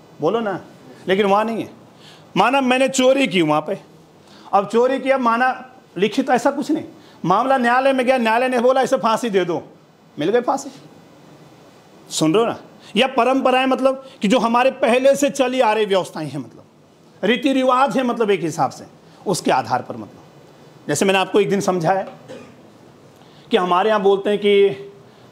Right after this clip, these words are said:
सर हमारे यहाँ ना साल भर में फलाने महीने में वो त्यौहार आता है कि, हैं, चैत्र के महीने में, बैसाख के महीने में, जब भी आता, आता ना गांव में त्यौहार, अब क्यों मनाते हैं? क्या लिखा हुआ कहीं डायरी तुम्हारे यहाँ?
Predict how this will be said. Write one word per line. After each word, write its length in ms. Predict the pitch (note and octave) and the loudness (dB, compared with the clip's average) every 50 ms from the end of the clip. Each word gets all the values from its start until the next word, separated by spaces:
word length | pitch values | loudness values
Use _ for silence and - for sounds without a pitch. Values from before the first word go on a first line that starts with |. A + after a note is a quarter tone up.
| - - | -20 -4
सर 420 | - A#3 A#3+ G#3+ E3 D3 A#2+ - - | -2 0 0 0 0 -2 -4 -6 -6
हमारे 300 | D3 F#3 F#3 E3+ F#3+ G#3 | -2 0 0 2 2 2
यहाँ 140 | G#3+ G3+ A3+ | 0 0 0
ना 120 | C4 B3 | 0 -2
साल 320 | E3+ - - F3 E3 F#3 F#3+ | -2 -2 -2 0 0 0 0
भर 160 | E3+ G3+ G#3 | 0 0 0
में 220 | G#3 G#3 F#3 D#3 - - - - - | 0 -2 -4 -4 -6 -12 -20 -4 -2
फलाने 320 | G3+ F#3+ F#3 F#3+ G3 G#3+ | -2 0 0 0 0 0
महीने 260 | G#3 G3+ F#3+ F#3+ G3+ G#3+ | 0 0 0 0 0 0
में 120 | G#3+ G#3+ | 2 2
वो 100 | G3+ G#3 | 2 2
त्यौहार 400 | G#3 - F#3+ D#3 C#3 D#3+ F#3 F#3 | 2 0 -2 -2 0 -2 0 0
आता 240 | D#3 D3 - - B2+ | 0 -2 -4 -6 -8
है 140 | A#2 A#2 - | -8 -10 -14
कि, 140 | - - - - - - - - - - - - | -16 -18 -20 -20 -20 -20 -20 -20 -20 -12 -6 -6
हैं, 120 | C4 C4+ - - - - - - | -6 -6 -8 -14 -20 -20 -12 -2
चैत्र 300 | - G#3 F#3 F3 - F#3 | -2 0 0 0 0 0
के 120 | F3+ F3+ F#3 | 0 2 2
महीने 240 | F3 F3 E3+ F#3 F#3 | 2 2 2 2 0
में, 140 | F#3+ E3+ | 0 0
बैसाख 380 | D#3+ F#3 F3 F3 - F3+ E3 - | 0 0 0 0 0 -2 -2 0
के 120 | - F#3+ | -2 -2
महीने 220 | F3 F3 F3 F3 F3+ | 0 0 0 -2 -2
में, 160 | F3+ F#3 D#3 | -4 -4 0
जब 160 | D3 G#3+ A3 | 0 0 2
भी 100 | F#3+ G#3 | 2 0
आता, 220 | E3+ C3 - C#3 D3+ | 0 0 0 0 -2
आता 200 | E3+ F#3+ C#4 D4 | 0 0 0 0
ना 100 | D#4 C#4 | 0 0
गांव 160 | A3 F#3 F3 | 0 0 0
में 140 | F3 D#3+ - | -2 -4 -6
त्यौहार, 340 | D#3+ B2 A#2 B2 A#2 A2+ - - - - - - - - - - - - - - - | -6 -8 -6 -8 -10 -12 -16 -20 -20 -20 -20 -20 -20 -20 -20 -20 -20 -20 -8 -4 -4
अब 60 | F#3 | -4
क्यों 180 | - - A3+ A3+ | -2 -2 -2 0
मनाते 320 | G#3+ G#3+ G#3 G#3 G#3 G#3 | 0 0 0 0 0 -2
हैं? 100 | G3 D#3 | -4 0
क्या 100 | - F#3+ | 0 2
लिखा 240 | F#3 F#3+ F#3 - G#3 | 2 2 0 2 0
हुआ 140 | B3+ D4+ D#4 | 0 2 0
कहीं 220 | C4+ E4+ D#4+ C4 | -2 0 -2 0
डायरी 240 | F3+ F#3 F3 F3 F3+ E3 | 2 2 2 0 -2 -4
तुम्हारे 320 | - D3+ D3 C3 C3 C3 | -4 -4 -4 -4 -4 -6
यहाँ? 160 | A#2+ G2+ - | -8 -12 -16